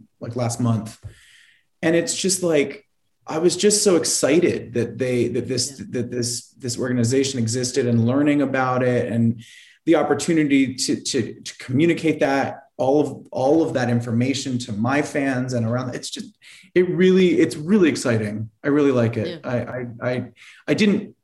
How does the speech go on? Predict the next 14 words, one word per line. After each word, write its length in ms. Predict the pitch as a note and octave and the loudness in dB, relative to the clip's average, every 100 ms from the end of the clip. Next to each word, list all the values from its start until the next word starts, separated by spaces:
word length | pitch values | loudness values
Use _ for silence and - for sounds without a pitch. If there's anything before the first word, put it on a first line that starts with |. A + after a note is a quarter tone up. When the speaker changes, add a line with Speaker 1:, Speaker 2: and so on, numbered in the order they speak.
| _ _ - | _ _ -2
Speaker 1:
I 60 | D#3+ | 2
didn't 220 | G#3+ D#3+ | 2 4
realize 340 | A3+ G#3 C#3+ | 4 4 2
how 100 | C#3 | 2
much 220 | B2 A#2+ | 2 0
I 60 | A#2 | 0
would 160 | A2 A2 | 0 0
really 180 | A2 | -2
love 180 | A2 G#2+ | -2 -4
it, 160 | D2 - _ _ | -8 -14 _ _
to 80 | - | -8
be 100 | C3 | -2
honest. 500 | A2+ G#2 A#2 A2+ - - | 0 0 -4 -8 -14 -20
Speaker 2:
Yeah. 200 | E3 | -20